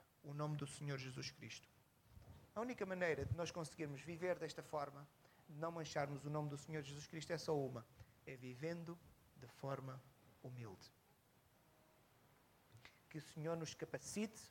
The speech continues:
para conseguirmos viver desta maneira humilde, que o Senhor nos capacite para compreendermos a seriedade do cristianismo e que nos dê temor.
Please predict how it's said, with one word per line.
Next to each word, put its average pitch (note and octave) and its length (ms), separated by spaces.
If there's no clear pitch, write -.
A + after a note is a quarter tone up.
para D#3+ 120
conseguirmos D#3+ 540
viver D3 380
desta G#3 380
maneira E3+ 400
humilde, D3+ 420
que E3+ 80
o D#3 40
Senhor F3+ 280
nos E3+ 160
capacite F3 680
para F#3+ 160
compreendermos E3 1500
a F3 80
seriedade D#3 720
do D3+ 80
cristianismo F#3 920
e A#3+ 140
que - 180
nos F3+ 320
dê G3+ 220
temor. F#3 640